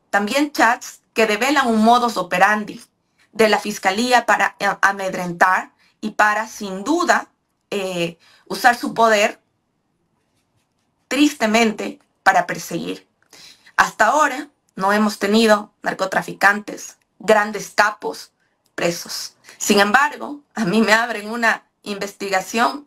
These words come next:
por querer investigar lo que la fiscalía no investigó, el Museo de Carondelet, y pedir un peritaje, un peritaje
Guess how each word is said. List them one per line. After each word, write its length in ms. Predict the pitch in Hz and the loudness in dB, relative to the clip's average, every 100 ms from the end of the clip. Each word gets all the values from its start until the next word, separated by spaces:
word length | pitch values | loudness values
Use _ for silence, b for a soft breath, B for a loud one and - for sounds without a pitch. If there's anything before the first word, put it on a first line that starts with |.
| _ | _
por 200 | 208 180 | -2 0
querer 220 | 208 220 | 2 0
investigar 560 | 247 226 202 - 196 247 | 0 -2 -4 0 2 2
lo 140 | 240 | 0
que 80 | 202 | -4
la 100 | 185 | -4
fiscalía 480 | 202 196 196 220 240 | -6 -6 -4 -2 -2
no 80 | 226 | -2
investigó, 720 | 220 208 - 180 180 180 - | -4 -6 -6 2 4 4 0
el 120 | 190 | -6
Museo 360 | 185 190 - 247 | -4 -4 2 4
de 120 | 233 | 2
Carondelet, 640 | 208 190 185 180 214 294 - | 0 -2 -2 0 0 0 -2
y 100 | - | -8
pedir 340 | - 196 226 | -6 -2 -2
un 140 | 233 214 | -2 -2
peritaje, 800 | - 202 208 - 277 294 - - _ _ _ _ | 0 0 -2 4 4 4 -8 -20 _ _ _ _
un 220 | 214 214 | -8 -6
peritaje 840 | 220 214 190 - 240 254 - 254 | -4 -6 -6 2 2 2 -4 -14